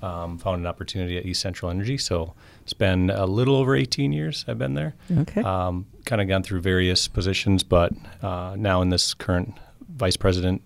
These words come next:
Speaker 1: C I O role. Um, and yeah, just, uh, been a, been a fun ride, great people to work with.
Speaker 2: Absolutely. East Central Energy is probably one of the best employers in our area, to be quite honest. They just do a lot of good things. And it reminds me a little bit of Costco.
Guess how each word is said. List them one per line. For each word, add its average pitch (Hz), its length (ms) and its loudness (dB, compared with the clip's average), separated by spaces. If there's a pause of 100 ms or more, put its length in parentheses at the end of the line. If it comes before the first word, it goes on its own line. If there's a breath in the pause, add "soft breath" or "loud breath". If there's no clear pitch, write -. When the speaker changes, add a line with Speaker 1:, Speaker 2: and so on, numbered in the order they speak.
Speaker 1:
C - 180 2
I 90 120 4
O 90 120 4
role. 90 400 0 (400 soft breath)
Um, 90 600 -4 (100)
and 101 100 6
yeah, 123 140 10 (180)
just, - 300 -10
uh, 92 240 -4 (460 soft breath)
been 101 160 2
a, 95 120 4
been 107 200 2
a 98 40 4
fun 107 220 4
ride, 101 300 6
great 101 180 0
people 101 240 -4
to 87 60 -2
work 87 180 -8
with. - 300 -12 (180)
Speaker 2:
Absolutely. 143 580 2
East 175 160 2
Central 160 260 4
Energy 139 480 4
is 139 140 2
probably 139 300 0
one 139 180 4
of 131 80 2
the 123 160 4
best 143 520 0
employers 135 680 4
in 127 160 4
our 123 240 2
area, 127 280 2
to 120 80 0
be 123 120 0
quite 120 280 2
honest. 120 380 0
They 123 80 2
just 143 240 0
do 135 80 2
a - 20 6
lot 127 200 4
of 127 80 0
good 123 180 0
things. 127 320 0 (400 loud breath)
And 170 140 8
it 165 60 8
reminds 160 500 4
me 160 240 4
a 151 80 0
little 147 200 0
bit 147 140 0
of 139 100 -2
Costco. 135 640 0